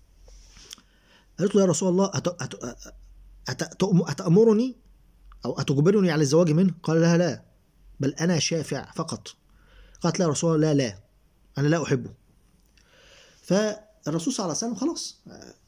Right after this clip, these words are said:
وحتى يقال إن الرجل ده ال-، ال-، ال-، ال-، ال-، كان ناز-، يعني، خرج ودموعه بت-، بتنزل من حب لهذه المرأة، وإنها شافته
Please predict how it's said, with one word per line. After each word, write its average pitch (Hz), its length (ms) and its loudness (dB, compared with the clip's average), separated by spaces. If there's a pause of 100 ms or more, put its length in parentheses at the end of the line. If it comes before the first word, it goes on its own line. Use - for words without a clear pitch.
(840)
وحتى 202 380 -6
يقال 170 220 -2
إن 180 100 2
الرجل 196 240 2
ده 180 180 0
ال-، 151 100 0
ال-، 139 140 0
ال-، 131 460 -4
ال-، 131 400 -6
ال-، - 20 -12
كان 139 240 -8
ناز-، 151 340 -4
يعني، 123 280 -12
خرج 185 400 -2
ودموعه 170 420 2
بت-، 139 240 -8
بتنزل 170 500 0
من 147 120 -6
حب 196 200 2
لهذه 156 220 2
المرأة، 175 280 2
وإنها 170 220 2
شافته 160 360 -2